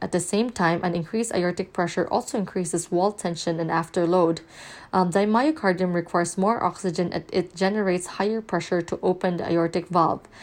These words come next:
As a general rule, the benefit of an increased coronary perfusion pressure outweighs the drawback of an increased wall tension.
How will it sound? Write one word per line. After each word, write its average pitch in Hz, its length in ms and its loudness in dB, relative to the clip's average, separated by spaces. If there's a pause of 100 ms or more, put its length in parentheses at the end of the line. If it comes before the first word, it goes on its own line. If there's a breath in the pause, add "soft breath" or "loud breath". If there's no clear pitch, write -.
(260 loud breath)
As 180 160 0
a 185 80 6
general 226 500 2
rule, 185 480 6 (280 loud breath)
the 185 120 2
benefit 233 520 0
of 185 100 -4
an 175 100 0
increased 220 480 -2
coronary 180 420 2
perfusion 185 540 0
pressure 185 380 0
outweighs 190 540 2
the 170 140 0
drawback 170 680 0
of 185 140 -4
an 175 120 0
increased 180 420 -2
wall 170 180 4
tension. 175 560 -6